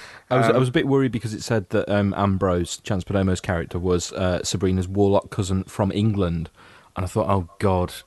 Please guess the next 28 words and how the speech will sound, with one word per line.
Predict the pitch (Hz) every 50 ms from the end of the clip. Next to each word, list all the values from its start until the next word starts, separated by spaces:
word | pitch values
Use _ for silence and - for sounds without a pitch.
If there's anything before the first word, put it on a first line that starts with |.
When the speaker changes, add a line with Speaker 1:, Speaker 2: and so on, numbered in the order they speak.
| _
Speaker 1:
Uh, | - 104 98 98
but | 82 - 101
he | 110 110
is | 104 104
actually | - - - - 87
British, | 95 90 - - 101 95 - -
the | - 98
actor, | 82 - - - - 87
so | 85 - - 98 87
we're | 90 92
not | 98 95 -
gonna | - 95 92 90
have, | 92 95 87 - - - - - - -
we're | 113
not | 123 139 156 151
gonna | 147 156 151
have | 143 147 135 127 - - - -
American | 113 113 113 113 113 113 - 110 101
doing | 95 117 110 110
British | 101 - 117 - 104 -
accent | - - - - - -
syndrome. | - - 123 117 117 127 139 151 - - - -
We're | - 104
going | 98 120 110 110
to | - 113
have | 98 117 113 107 107 - - - - - - _ -
British | - 135 131 - 151 - -
person | - 139 135 131 131 - 110 92